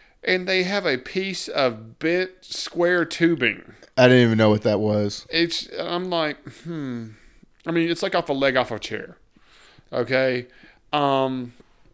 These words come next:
Speaker 1: I, I'm, uh, uh, who?
Speaker 2: Like, how
Speaker 1: Who
Speaker 2: are you
Speaker 1: has that
Speaker 2: <laughs>
Speaker 1: weapon? If you've got this guy, and he has an entire gang of people that are race related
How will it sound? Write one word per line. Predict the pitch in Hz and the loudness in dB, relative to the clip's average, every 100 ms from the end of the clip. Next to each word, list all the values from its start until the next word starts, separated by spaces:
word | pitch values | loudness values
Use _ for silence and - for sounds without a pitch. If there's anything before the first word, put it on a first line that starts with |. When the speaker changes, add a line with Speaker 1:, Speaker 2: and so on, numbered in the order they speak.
| _ _ _ _ _ - | _ _ _ _ _ -6
Speaker 1:
I, | 147 135 | -4 -4
I'm, | - 143 | -6 -8
uh, | 131 - - - - _ 156 | -8 -8 -12 -18 -20 _ -10
uh, | - - 175 | -10 -6 -2
who? | 185 302 440 440 381 285 - - | 4 8 12 12 10 6 -4 0
Speaker 2:
Like, | 143 139 143 | 6 8 8
how | 143 - | 10 12
Speaker 1:
Who | 494 | 12
Speaker 2:
are | |
you | 480 | 12
Speaker 1:
has | 453 466 415 339 | 12 12 12 10
that | 415 349 370 392 381 | 10 12 12 12 12
Speaker 2:
<laughs> | |
Speaker 1:
weapon? | 370 311 - 294 - - - - | 10 10 2 0 -4 -10 -12 0
If | 254 262 | 2 2
you've | 359 403 381 277 | 4 6 6 6
got | 208 208 175 | 6 6 0
this | 151 | -4
guy, | - 139 120 120 - - - - | 0 0 0 -4 -10 -20 -16 0
and | 170 | 0
he | 165 233 | 2 0
has | 214 190 156 143 131 | 4 6 6 4 0
an | 143 | -4
entire | 135 131 170 180 170 156 | -4 -6 -2 2 4 4
gang | 147 147 135 123 120 | 2 2 2 0 -4
of | |
people | 147 143 143 | -2 -2 -2
that | 127 | -2
are | 123 | 0
race | 123 143 143 | 0 -2 -2
related | 139 123 120 113 92 | 0 0 0 -4 -10